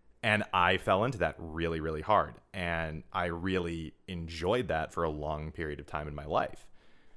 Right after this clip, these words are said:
And obviously, this is all to my shame, but, you know, I won't go into the excruciating details out of <laughs> respect for my wife and myself, but it wasn't something I realized until I got to, you know, my time at Moody, when I really started to see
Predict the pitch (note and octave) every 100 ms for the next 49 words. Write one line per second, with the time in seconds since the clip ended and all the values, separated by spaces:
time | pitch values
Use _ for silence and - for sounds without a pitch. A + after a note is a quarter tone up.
0 | - _ - - - A#2 G#2+ C#3 D3 A#2
1 | A2 F#2 F2+ F2 E2+ E2 D2+ - - E3
2 | D2+ A1 F2+ F2+ - F#2+ F2 D#2 - -
3 | - F#2+ F#2 F2 A2 A#2 G#2 F#2 F2 F#2+
4 | D#2 D2+ - - - - B2+ F#2 D#2+ D#2+
5 | D#2 D#2+ D#2+ E2+ D#2 D2+ - G2+ - -
6 | D2+ - D#2+ D2 E2 D#2 - C#2+ D#2 -
7 | F#2 E2+ - E2 E2 D#2 - _ - -
8 | - - - - - - A2 G#2 B2 B2
9 | - A#2+ G#2+ A2 F2+ E2+ G2 F#2 F2 E2
10 | E2 E2 D#2+ D#2+ - - E2 D2 D2 -
11 | E2 D2 A1 - _ - - - - F#2
12 | - F2+ D#2+ D#2+ G2 B2+ G2 E2+ F2 D#2+
13 | D#2 F2+ G#2 G2+ - F#2 F2 E2+ D#2 -
14 | F2+ E2 D#2